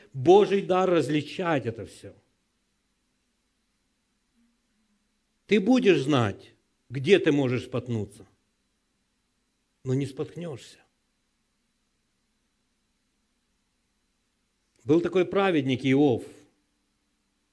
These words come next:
В четырнадцатой главе, пятый стих, он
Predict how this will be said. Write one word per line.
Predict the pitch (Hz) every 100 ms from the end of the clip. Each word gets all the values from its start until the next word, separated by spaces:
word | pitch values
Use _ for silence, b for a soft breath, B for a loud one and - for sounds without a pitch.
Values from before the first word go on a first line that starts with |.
| _ _ _ _ _ _ _ _ _ _ _ _ _ _ _ _ _
В |
четырнадцатой | - 151 151 139 - 139
главе, | 139 139 139
пятый | 135 135
стих, | 117 - 151 131
он | 123 120